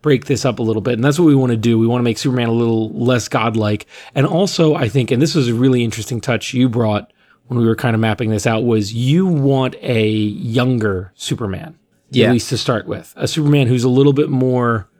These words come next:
Speaker 1: Superman year one when Batman's in year ten. Um,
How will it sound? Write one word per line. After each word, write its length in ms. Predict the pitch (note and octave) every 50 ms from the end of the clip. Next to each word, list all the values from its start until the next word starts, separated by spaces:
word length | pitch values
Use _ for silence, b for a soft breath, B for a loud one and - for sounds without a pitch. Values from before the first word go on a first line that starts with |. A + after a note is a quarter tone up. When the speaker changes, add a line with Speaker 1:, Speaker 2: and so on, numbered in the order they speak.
| _ _ _ _
Speaker 1:
Superman 640 | - - - E3 C#3+ C#3+ C#3 C3+ B2+ A#2+ A#2 A#2
year 240 | A2 A#2 B2 B2+ B2
one 520 | A#2 A2 A2 A2+ A2+ A#2 B2+ C#3+ C#3+ C#3+ - -
when 160 | - C#3 A#2+
Batman's 520 | G#2 B2+ A#2+ A#2 A2+ A#2+ A#2 A#2 A2+ G#2+ A2
in 140 | A#2 A2+ A2
year 220 | A2 A#2 A#2 A2+
ten. 380 | - - B2 A2+ A2+ A#2+ C3 - _ _ _ _ _ _ _
Um, 800 | C3 - D3 A#2 A2 G#2+ G#2 G2+ G#2 G2+ G2+ G2 G2 F#2+ G#2+